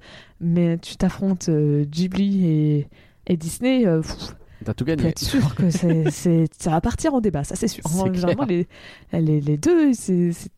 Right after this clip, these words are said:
Speaker 1: vite, « Oh ouais, mais c'est Disney le meilleur, non, c'est mi-, c'est mi-, enfin,
Speaker 2: <laughs>
Speaker 1: c'est, c'est Ghibli qui est meilleur, c'est pour les gamins Disney. » Bref, c'est, <laughs> c'est tout le temps
Speaker 2: C'est
Speaker 1: folklorique.
Speaker 2: clair,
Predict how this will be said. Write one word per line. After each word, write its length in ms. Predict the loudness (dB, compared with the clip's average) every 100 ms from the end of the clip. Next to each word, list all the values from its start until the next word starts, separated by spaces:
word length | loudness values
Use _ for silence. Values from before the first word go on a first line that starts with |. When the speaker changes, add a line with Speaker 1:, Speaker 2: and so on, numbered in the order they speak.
| _
Speaker 1:
vite, « 360 | 0 0 0 -4 -4
Oh 320 | -4 -4 -2
ouais, 220 | 0 0
mais 100 | -2
c'est 140 | -4 -6
Disney 320 | -6 -2 -2
le 80 | -2
meilleur, 540 | -2 0 0 0 0
non, 240 | -2 -4 -4
c'est 120 | -6
mi-, 240 | -4 -4
c'est 140 | -2 -2
mi-, 160 | -2 -2
enfin, 140 | -4 -4 -4 -4
Speaker 2:
<laughs> 240 | -4 -6
Speaker 1:
c'est, 200 | -2 -2
c'est 160 | 0 -2
Ghibli 320 | -2 -2 -2
qui 140 | -4
est 80 | -4
meilleur, 560 | 0 0 0 0 0 -2
c'est 100 | -6
pour 140 | -2
les 60 | -2
gamins 260 | 0 -2
Disney. » 260 | -6 -8 -12 -10
Bref, 200 | -6 -6
c'est, 260 | -6 -2 0 0 -2 -4
<laughs> 340 | -12 -20 -20 -20
c'est 120 | -6
tout 80 | -2
le 40 |
temps 120 | -2
Speaker 2:
C'est 240 | 0 0 2
Speaker 1:
folklorique. 480 | 0 -2 -2 -2 0
Speaker 2:
clair, 340 | 0 0 -2